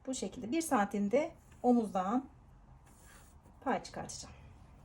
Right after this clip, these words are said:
Ee, geçen defa B yaka çalışması yapmıştım. Annem biraz geniş oldu dediği için, e, ben biraz daha iki santim kadar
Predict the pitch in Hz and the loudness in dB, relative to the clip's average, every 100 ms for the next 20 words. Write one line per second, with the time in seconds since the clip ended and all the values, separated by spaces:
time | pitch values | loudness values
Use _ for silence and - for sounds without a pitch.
0 | - - - - - - - - - - | -20 -20 -20 -20 -20 -20 -20 -20 -16 -10
1 | - 208 196 247 285 285 285 277 269 214 | 0 2 6 6 8 6 6 4 2 4
2 | 247 254 262 262 254 254 262 277 247 269 | 4 4 0 -6 -6 -8 -8 -6 -6 -6
3 | - 254 254 247 233 233 240 240 233 247 | -8 -8 -10 -10 -6 2 2 2 -4 -4
4 | 254 202 180 220 226 240 220 277 - - | -4 -4 -6 -10 -6 -6 -4 -4 -4 -14
5 | - - 196 190 196 254 233 208 175 170 | -20 -12 -6 -4 -2 -2 0 0 -2 -4
6 | 208 302 - - - - - - - 254 | -4 -6 -8 -20 -20 -20 -18 -16 -12 -12
7 | - 196 165 - - 165 208 269 | -6 -6 -6 -8 -10 -6 -6 -6